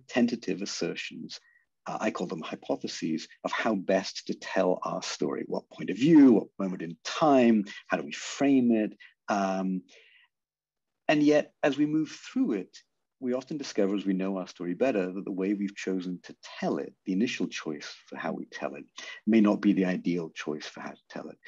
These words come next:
And so often that requires us to recursively return to the beginning and say, "Oh, I know a better way to tell this story now that I've learned a little bit more about it." Or sometimes after we come to what I think of as part one, we go, "Okay, I've told it this way,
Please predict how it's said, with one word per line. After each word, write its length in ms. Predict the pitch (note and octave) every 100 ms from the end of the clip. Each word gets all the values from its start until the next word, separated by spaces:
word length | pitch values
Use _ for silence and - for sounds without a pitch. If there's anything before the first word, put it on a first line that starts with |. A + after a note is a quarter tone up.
| - -
And 80 | -
so 140 | A2
often 200 | A#2+ C3
that 160 | A2 G#2
requires 420 | G2+ - G2 F#2+
us 140 | F#2 - -
to 200 | F#2 F2+ - -
recursively 480 | G#2+ B2 A#2 A2 F#2+
return 280 | F2 - F#2+
to 40 |
the 80 | D#2
beginning 440 | - - F2+ B2 A#2+
and 120 | -
say, 160 | G2
"Oh, 140 | G2 F#2
I 60 |
know 180 | F#2+ G2+
a 60 | F2+
better 240 | A2+ C#3
way 180 | A#2 G2+
to 80 | E2+
tell 240 | - F#2
this 140 | E2 -
story 220 | F2 F#2+
now 120 | F#2
that 120 | F2+
I've 100 | F2
learned 240 | F2 F2+ F2+
a 40 |
little 180 | E2 E2+
bit 140 | - F2
more 180 | F2+
about 320 | D#2+ D2 - G#2
it." 100 | - - - -
Or 80 | -
sometimes 580 | - D#4 D4+ B2+ A#2 A#2 - - -
after 120 | -
we 60 | A#2
come 260 | - G#2+ G2+
to 240 | G#2+ G2+ G2 _
what 100 | G#2
I 60 | F#2
think 200 | - G2+
of 120 | F#2+
as 100 | F#2+ -
part 300 | - G#2 -
one, 500 | G2+ A#2+ - A#2 F#3+ - - -
we 100 | D3
go, 160 | D3+ E3+ B3+
"Okay, 220 | - C3
I've 140 | C#3 -
told 220 | E3+ D#3
it 100 | A#2+
this 200 | C3+
way, 120 | C#3+